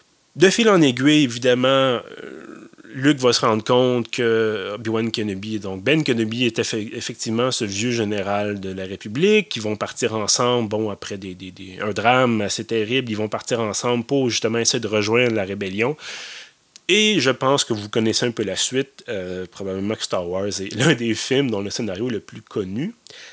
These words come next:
euh, dans l'histoire du cinéma, ça et peut-être Titanic. Euh,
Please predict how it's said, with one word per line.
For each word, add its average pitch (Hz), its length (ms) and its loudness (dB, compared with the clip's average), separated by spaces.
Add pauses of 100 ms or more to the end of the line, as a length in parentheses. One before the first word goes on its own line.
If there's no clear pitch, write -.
euh, - 240 -2
dans 113 80 -2
l'histoire 117 320 -2
du 110 80 -8
cinéma, 107 400 -2
ça - 160 0
et 113 60 0
peut-être 104 320 -4
Titanic. - 560 0 (480)
Euh, 117 440 -2